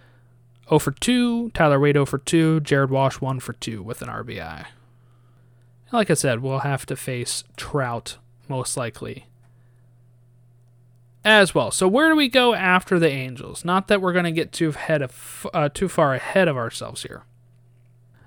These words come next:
But, uh, after the Angels, Orioles will have a day off on Monday and then start a set against the Yankees in the Bronx,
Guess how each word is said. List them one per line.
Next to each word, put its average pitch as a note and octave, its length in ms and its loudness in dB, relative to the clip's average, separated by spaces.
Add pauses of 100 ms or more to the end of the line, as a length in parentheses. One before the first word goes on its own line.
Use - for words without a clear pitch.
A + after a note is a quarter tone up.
(140)
But, E3 540 8
uh, D3+ 240 2
after G#3 560 6
the F3+ 380 0
Angels, E3 1080 0 (2250)
Orioles E3+ 840 4
will D3+ 180 0
have D3+ 340 0
a D3 100 -2
day E3 360 4
off F3+ 340 4
on D#3 180 2
Monday C#3+ 600 -2 (600)
and D3+ 140 -2
then D#3 160 2
start F#3 380 6
a E3 100 -2
set - 580 2
against E3 460 -2
the D3 100 -2
Yankees D3+ 600 -2
in G3 300 0
the F3 100 2
Bronx, C#3 1000 -2